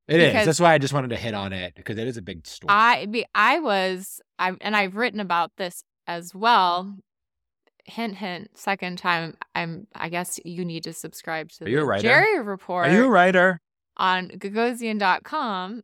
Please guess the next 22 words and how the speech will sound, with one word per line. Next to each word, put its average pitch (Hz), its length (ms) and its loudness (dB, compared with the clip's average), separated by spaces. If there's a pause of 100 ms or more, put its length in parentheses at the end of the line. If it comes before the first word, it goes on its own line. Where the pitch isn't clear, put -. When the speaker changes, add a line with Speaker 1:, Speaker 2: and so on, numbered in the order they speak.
Speaker 2:
Um, 175 560 -6 (1400)
but 226 300 2 (840)
I 208 320 2
was, 247 500 -4 (480)
when 214 200 -2
I 214 100 0
went 233 200 -2
to 254 100 -12
my 220 140 0
first 202 440 -6
Basel 180 680 -2
in 175 200 -12
Switzerland, 175 760 -10
or 202 100 -4
no, 277 140 -2
no, 240 160 -4 (160)
maybe 220 240 -4
it 311 80 -4
wasn't 302 260 -6
my 240 100 -8
first, 233 380 -8
was, 196 240 -12